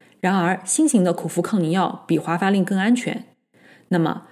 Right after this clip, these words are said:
左心耳封堵术和新型口服抗凝药在卒中高危或者出血高危的患者中哪一个更好呢？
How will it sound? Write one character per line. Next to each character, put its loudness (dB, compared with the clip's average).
左 2
心 2
耳 2
封 2
堵 0
术 2
和 -2
新 2
型 0
口 -2
服 -4
抗 -2
凝 0
药 -2
在 2
卒 -2
中 2
高 2
危 4
或 0
者 0
出 -4
血 -2
高 2
危 2
的 0
患 -2
者 -4
中 -2
哪 -4
一 -2
个 2
更 2
好 -4
呢？ -4